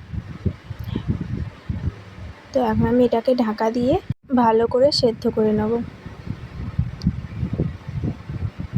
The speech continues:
তো এখন দেখো টমেটোটা আমার খুব ভালো করে সেদ্ধ হয়ে গেছে। এখানে আমি বাতাসা নকুলদানা, আহ, দেবো।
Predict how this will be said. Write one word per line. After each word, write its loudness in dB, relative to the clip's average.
তো 2
এখন 4
দেখো 2
টমেটোটা 4
আমার 6
খুব 2
ভালো 2
করে 6
সেদ্ধ 2
হয়ে 4
গেছে। 0
এখানে 4
আমি 4
বাতাসা 2
নকুলদানা, 4
আহ, 4
দেবো। 6